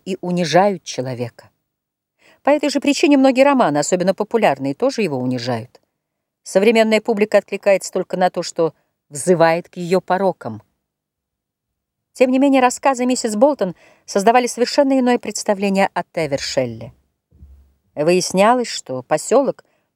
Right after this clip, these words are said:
не какая-то серая, сонная заводь, каким он казался со стороны, а настоящий водоворот уродливой жизни. Почти все тевершельцы, о которых упоминала миссис Болтон,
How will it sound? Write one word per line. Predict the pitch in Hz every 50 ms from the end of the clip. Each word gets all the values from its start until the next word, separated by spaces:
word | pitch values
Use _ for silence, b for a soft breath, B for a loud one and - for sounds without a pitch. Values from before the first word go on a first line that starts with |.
| _
не | 170 175
какая-то | - 214 - 330 330 - -
серая, | 277 - - - 294 277 233 180 156
сонная | 147 - - - 262 240 226 220 226 226 214
заводь, | 196 180 196 175 147 127 127 - - - _ _ _ _ _ _
каким | 180 - - 185
он | 196 190
казался | - - 190 180 196 196 175 - 180 165
со | - 180
стороны, | 170 - - 185 185 180 170 165 143 135 B B B B
а | B 147 160
настоящий | 156 - - 170 165 214 254 240 - - - 240 196
водоворот | 143 175 196 156 180 175 156 165 156 160 208 254 - _ - - _ _ _ _ _ _ _ _
уродливой | 311 320 277 196 196 208 208 240 240 233 247 247
жизни. | 240 - 247 226 170 139 131 127 117 110 - _ _ _ _ _ _ _ _ _ _ _ _ _ _ _ _ _ _ _ _ _
Почти | - 160 - - - 202 180
все | - - - 190 180 - _ -
тевершельцы, | 214 220 196 170 - - - - 139 135 120 - - - 123 120 - _ _ _ _
о | _ 165 -
которых | - 185 - 180 180 - 202
упоминала | - - 208 220 220 214 196 156 135 127
миссис | 127 123 131 135 - - 151 143 156
Болтон, | 160 170 226 254 233 - - 139 135